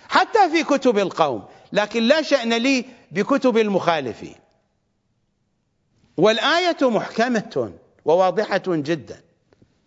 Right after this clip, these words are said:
وإن لم تفعل فما بلغت رسالته. هذه الكلمات واضحة، لا تحتاج إلى شرح، لا تحتاج إلى تفسير.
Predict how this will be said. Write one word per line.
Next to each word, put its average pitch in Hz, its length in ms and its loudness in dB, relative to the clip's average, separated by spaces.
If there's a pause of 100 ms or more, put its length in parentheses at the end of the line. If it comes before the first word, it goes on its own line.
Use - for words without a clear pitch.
(760)
وإن 190 440 0
لم 170 200 2
تفعل 233 720 -2 (100)
فما 170 300 0
بلغت 220 500 0
رسالته. 123 680 -4 (2500)
هذه 185 540 4
الكلمات 190 640 0
واضحة، 196 720 -2 (300)
لا 180 180 2
تحتاج 214 520 -2
إلى 160 360 0
شرح، 156 500 -2 (800)
لا 185 160 2
تحتاج 190 520 -2
إلى 165 340 0
تفسير. 139 600 -4